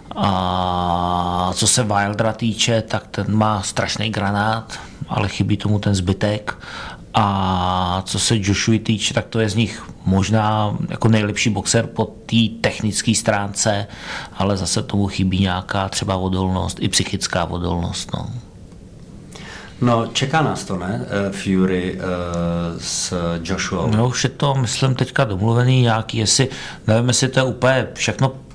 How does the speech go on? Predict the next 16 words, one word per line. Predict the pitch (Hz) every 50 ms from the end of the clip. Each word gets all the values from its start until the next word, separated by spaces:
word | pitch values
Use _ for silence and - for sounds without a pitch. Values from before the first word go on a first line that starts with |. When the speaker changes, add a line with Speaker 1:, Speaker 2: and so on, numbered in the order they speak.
| - - - - -
Speaker 1:
podepsaný, | - 90 87 92 101 - - - 127 127 131 135 131 131
ale | 123 123 123
má | 117 117 113
to | - - 120
být | 120 123 120
během | 117 117 120 117
olympiády, | 101 90 95 101 113 131 131 131 - 131 127 123 123 123 120 123 - - - - - -
jestli | - - - 113
nějaký | 104 104 101 - - 110 104
Arabský | 98 104 101 - - - 104
Emiráty, | 92 98 110 113 113 113 113 - - 110 98
něco | 95 101 - - 113
takovýho, | 104 98 - - - 101 107 113 113 110 107 104 104 - - - - -
sjednocovací | - - - 95 90 98 101 - - - 110 107 104 - - 113
vlastně | 117 104 98 - - 104
zápas | 98 95 95 - - 107 104 107 107 -